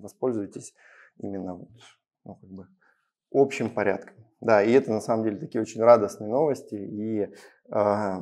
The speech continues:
не, а, не менее радостно от того, что Эйва, ну, так вот не сговариваясь, выбрала вот эти важные события, Т Г Е, листинг, а, вот как раз в пятилетие компании, да, в день рождения даже так, и в пятилетие компании. Это то, что мы давно ждали, и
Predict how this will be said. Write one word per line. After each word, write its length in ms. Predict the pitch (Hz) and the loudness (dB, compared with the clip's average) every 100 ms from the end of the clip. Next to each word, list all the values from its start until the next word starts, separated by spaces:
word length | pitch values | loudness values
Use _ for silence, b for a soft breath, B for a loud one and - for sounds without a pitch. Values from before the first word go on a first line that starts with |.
| 92 - _ _ - | -10 -14 _ _ -10
не, 200 | 113 123 | -6 -2
а, 200 | 127 110 139 | -4 -2 2
не 140 | 139 | 4
менее 440 | 139 156 147 127 | 6 4 6 8
радостно 480 | 117 143 139 - 107 | 8 8 6 -2 -6
от 140 | 101 - | -6 -4
того, 260 | 107 120 | -2 -2
что 800 | 113 - 110 104 101 98 95 - - | -2 -6 -2 2 4 4 2 -4 -2
Эйва, 600 | 127 135 120 104 104 - | 0 2 2 2 0 -6
ну, 160 | 104 101 | -12 -12
так 220 | - - | -14 -14
вот 140 | 110 | -8
не 160 | 113 110 | -6 -4
сговариваясь, 760 | 101 104 110 131 117 104 98 | -2 -2 0 0 0 -2 -4
выбрала 400 | 101 110 107 95 95 | -10 -6 -4 -6 -8
вот 180 | - _ _ _ 113 | -18 _ _ _ -20
эти 180 | 98 | -16
важные 400 | 104 110 104 101 | -2 2 2 0
события, 580 | 98 104 113 139 135 104 | -8 -6 -4 -6 -4 -6
Т 160 | 101 104 | -6 -14
Г 140 | 98 | -12
Е, 400 | 101 113 131 131 B B - | -8 -2 -2 -2 B B -12
листинг, 680 | 107 117 117 - 104 101 - | -6 -6 -6 -12 -12 -12 -10
а, 240 | 101 98 | -8 -8
вот 120 | 92 - | -12 -16
как 160 | 95 | -6
раз 320 | 104 107 - _ | -4 -4 -8 _
в 120 | - | -20
пятилетие 560 | - 113 113 101 107 104 | -14 -10 -8 -10 -8 -10
компании, 600 | 104 101 - 101 95 95 | -8 -10 -8 -10 -10 -12
да, 240 | 98 101 101 b b 104 | -12 -14 _ b b -14
в 80 | |
день 200 | 101 117 | -2 -2
рождения 460 | 104 104 101 101 95 | 0 -2 -2 -4 -6
даже 240 | 95 - | -12 -18
так, 240 | - 107 - | -14 -14 -12
и 80 | 151 | -14
в 60 | |
пятилетие 500 | 110 - 101 98 101 | -14 -12 -6 -6 -8
компании. 460 | - 101 - - - | -18 -20 -16 -16 -16
Это 180 | - - | -16 -10
то, 380 | - 120 104 - | 0 0 0 -6
что 200 | - 110 | -12 -8
мы 140 | 104 | -6
давно 340 | 101 104 113 104 | -4 -4 -4 -2
ждали, 400 | 120 156 143 113 | -2 0 0 -2
и 360 | 113 110 101 | -4 -8 -8